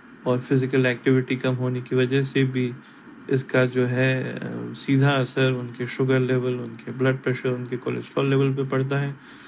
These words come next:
तो एक ये ऐसी, अम,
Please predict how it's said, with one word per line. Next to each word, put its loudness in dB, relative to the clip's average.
तो 6
एक 4
ये 2
ऐसी, 2
अम, -2